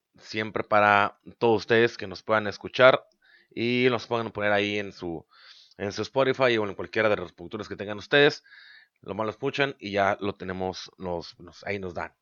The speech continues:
Y ya lo, los tenemos ahí para que nos disfruten. Bien, señores, eh, empezamos de una vez con las noticias deportivas, porque esto, a los que vieron,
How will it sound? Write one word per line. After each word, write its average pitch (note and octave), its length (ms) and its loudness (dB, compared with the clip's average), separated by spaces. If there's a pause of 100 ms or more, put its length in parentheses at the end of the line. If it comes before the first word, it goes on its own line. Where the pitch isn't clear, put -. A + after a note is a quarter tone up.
(100)
Y F#2 140 -16
ya G2+ 120 -2
lo, G2 200 -6
los F#2 140 -12
tenemos A2+ 340 -10
ahí D3+ 240 0 (1200)
para A2+ 180 2
que G#2+ 260 2
nos G#2 180 -4
disfruten. - 400 -8 (580)
Bien, D3+ 160 4
señores, B2+ 420 2 (140)
eh, A#2+ 160 4
empezamos D3 420 4
de E3+ 40 2
una F3+ 100 6
vez F3+ 160 6
con D#3+ 80 0
las C#3 100 4
noticias C#3 200 0
deportivas, D3 540 6
porque B2+ 340 2
esto, A#2+ 460 2
a A2 100 6
los A2 160 0
que A#2+ 80 -4
vieron, B2+ 320 4